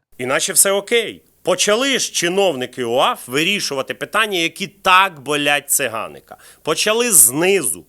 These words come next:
реформують, пробують, намагаються посилити рівень і конкуренцію.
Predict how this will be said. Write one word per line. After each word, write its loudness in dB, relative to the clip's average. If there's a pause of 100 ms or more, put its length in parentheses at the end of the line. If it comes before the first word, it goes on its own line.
реформують, -4
пробують, -2
намагаються -2
посилити -2
рівень -2
і -4
конкуренцію. -4